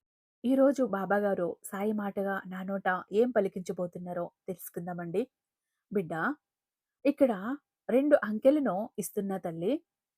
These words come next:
అందులో ఒక అంకెను తాకమ్మా. నీ జీవితం ఎలా ఉంది? నీ జీవితంలో జరగబోయే అద్భుతాలేంటి? నీ జీవితంలో జరగబోయే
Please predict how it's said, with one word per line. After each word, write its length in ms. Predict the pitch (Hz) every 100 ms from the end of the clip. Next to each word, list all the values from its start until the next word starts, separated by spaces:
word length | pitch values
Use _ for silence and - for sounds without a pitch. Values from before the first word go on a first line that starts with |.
| _ _ -
అందులో 540 | 277 370 381 302 294 -
ఒక 220 | 240 247
అంకెను 720 | 240 190 202 285 269 185 233 - -
తాకమ్మా. 540 | 202 208 190 180 160 - _ _ _ _ _ _ _ 254
నీ 180 | 311 320
జీవితం 500 | 262 262 262 214 - 202
ఎలా 260 | 208 196
ఉంది? 420 | 190 175 170 220 - _ _ _ _ _ _ _ _ 254
నీ 160 | 302
జీవితంలో 560 | 285 294 285 285 269 226
జరగబోయే 560 | 202 190 185 190 196 190
అద్భుతాలేంటి? 920 | 170 185 180 180 180 170 165 165 262 _ _ _ _ _ _ _ _ -
నీ 180 | 247 294
జీవితంలో 560 | 247 247 247 247 240 226
జరగబోయే 680 | 208 180 180 180 175 190